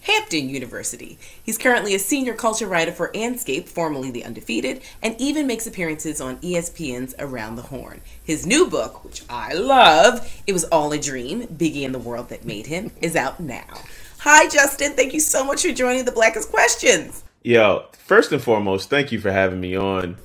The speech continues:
Speaker 2: Secondly, I am nervous as hell <laughs> because, like, I've been telling myself, like, "All right, it's five questions. You gotta at least get two right. You know, you gotta at least get
Speaker 1: Yeah.
Speaker 2: two right.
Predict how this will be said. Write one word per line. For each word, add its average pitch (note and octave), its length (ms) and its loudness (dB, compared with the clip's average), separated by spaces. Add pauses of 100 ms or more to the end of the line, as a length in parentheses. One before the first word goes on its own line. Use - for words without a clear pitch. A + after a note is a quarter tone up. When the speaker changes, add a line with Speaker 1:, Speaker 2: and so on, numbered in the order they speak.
(120)
Speaker 2:
Secondly, C3+ 760 2
I F3+ 220 8
am C#3 340 2
nervous A2+ 520 6 (120)
as G2 220 2
hell F#2+ 500 4 (200)
<laughs> - 180 -20
because, C#3+ 420 8
like, C3 240 8 (320)
I've E3 120 10
been F#3 120 10
telling A#3 240 8
myself, E3 400 4
like, F#2+ 160 4
"All G2+ 120 6
right, F#2 100 4
it's E2+ 100 -6
five A2+ 360 6
questions. F#2+ 580 0
You A#2 140 -4
gotta D#3 220 12
at G#2+ 80 4
least A#2+ 280 4
get - 260 2
two C#3 260 0
right. E2+ 280 -2 (420)
You A#2 140 2
know, A#2+ 80 6
you B2+ 140 6
gotta D3+ 280 10
at A#2+ 60 6
least C3+ 500 0
get F3 180 8
Speaker 1:
Yeah. - 100 -4
Speaker 2:
two A#2+ 160 2
right. F2+ 260 -2